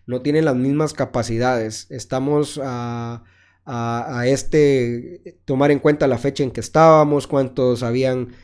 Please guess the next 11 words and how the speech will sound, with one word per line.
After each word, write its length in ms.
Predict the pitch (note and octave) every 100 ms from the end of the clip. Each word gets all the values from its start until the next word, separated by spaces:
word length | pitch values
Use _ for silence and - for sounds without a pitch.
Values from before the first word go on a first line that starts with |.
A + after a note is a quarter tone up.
| _ _ -
to-, 240 | C#3 B2+
todavía 380 | C#3 C3 C#3 C#3
estaban, 580 | - D#3 F#3 C3+ B2 B2
ah, 180 | C3 B2 D3 - - D3 C#3
cuando 260 | C#3+ C3+
nosotros 480 | B2 A2+ D#3+ F3+ D#3+
iniciamos 540 | C#3+ A#2+ D3 D#3 E3+
todavía 480 | D#3 A#2+ B2+ D3 D3+
ni 140 | D#3 A#2
siquiera 380 | A#2 C3+ D3+ D3
había 340 | C#3+ D3+